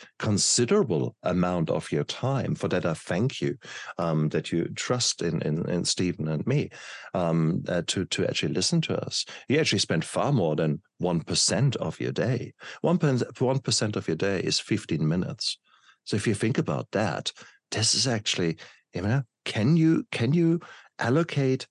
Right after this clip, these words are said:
fifteen minutes, one percent of your day, to you becoming a, a better version of yourself? However busy you are,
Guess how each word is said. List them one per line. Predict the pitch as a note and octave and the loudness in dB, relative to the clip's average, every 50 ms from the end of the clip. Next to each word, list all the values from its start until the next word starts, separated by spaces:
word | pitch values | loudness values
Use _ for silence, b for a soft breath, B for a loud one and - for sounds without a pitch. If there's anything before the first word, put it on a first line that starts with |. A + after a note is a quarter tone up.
| _ _ - | _ _ -16
fifteen | - - D3 C3+ - - - C3+ B2 A#2+ A#2+ G#2+ | -2 0 0 0 2 0 0 0 2 2 2 2
minutes, | G2 F#2 B2 C#3+ D#3 - - - | 2 2 2 0 0 -4 -2 -2
one | F#2+ B2+ D#3 D#3+ | 0 2 2 0
percent | - C#3 - - C3+ C#3 D#3 | 0 -2 -2 0 -2 -2 -2
of | D3 C#3 - | -4 -2 -2
your | C#3 C3 | -2 0
day, | B2+ A#2+ C3 D#3 E3 D#3+ B B B B B B B _ | 0 0 0 0 -2 -4 B B B B B B B _
to | - - B2+ A#2 G#2+ G#2+ G#2 G#2 - _ _ _ | -2 2 4 6 6 6 4 2 -2 _ _ _
you | G2 F2+ D#2+ F2+ G#2 G#2+ G#2 G2+ A#2 B2 - | -2 0 2 2 4 4 4 4 4 2 0
becoming | - G#2+ - - G#2+ F#2 F#2 F#2 F2 F2 | -2 -4 -2 0 0 2 2 2 2 0
a, | - E2+ E2 D#2+ - - | 0 -2 -2 -2 -4 -6
a | - - | -6 -6
better | - - - F2 - - G2 D#2 | -4 -2 -4 -2 -2 -2 -4 -2
version | C#2+ F#2 E2+ D#2 - - - - | 0 0 0 0 0 -2 -2 -4
of | - D2+ - - | -4 -6 -4 -4
yourself? | D#2+ D#2+ - - - - - - - - _ _ b b b b b b b b b b b b b | -4 -2 -2 -4 -4 -6 -8 -10 -14 -18 _ _ b b b b b b b b b b b b b
However | - - B2 - - B2 A#2+ C#3 E3+ | -2 -2 0 0 2 0 2 2 0
busy | - - C#3 C3+ B2 A2+ C3+ C3+ | 2 2 2 4 4 4 4 4
you | C3 B2+ A#2+ A#2 A#2+ B2 C3 C3 - - | 4 4 4 4 4 4 4 4 2 0
are, | - B2+ C3+ A2+ F2+ C#2+ - - A#2 | -2 -2 0 0 0 -2 -2 -4 -6